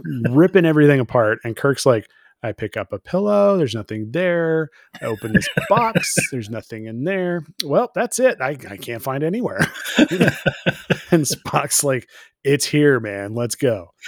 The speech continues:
Speaker 1: Finally, when he gets back to the room, he just turns around. He must be embarrassed. He just turns around and trashes his bookshelf.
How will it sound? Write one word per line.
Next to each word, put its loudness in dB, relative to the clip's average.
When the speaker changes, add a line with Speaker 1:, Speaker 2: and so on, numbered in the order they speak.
Speaker 1:
Finally, 4
when 2
he -2
gets 2
back -2
to -10
the 2
room, 2
he 2
just 0
turns 0
around. 0
He -2
must -4
be -2
embarrassed. -4
He -8
just -8
turns -2
around 0
and -6
trashes 0
his -6
bookshelf. -4